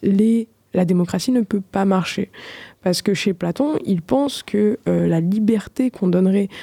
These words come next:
aux individus est trop importante, trop dangereuse, parce que les hommes,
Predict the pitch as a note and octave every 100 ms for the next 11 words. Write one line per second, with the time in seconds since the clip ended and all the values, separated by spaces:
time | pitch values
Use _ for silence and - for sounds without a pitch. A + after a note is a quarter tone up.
0 | - - - A3+ G#3 F3+ F3 F3+ E3 C4
1 | E4 - G#3 - - - B3+ B3 _ -
2 | G#3+ G#3 B3 - - G#3+ G#3+ - A3 F#3+
3 | A3+ A3 G3 G3 G3 - - F3+ - A3
4 | G3+ F#3 A3 A3+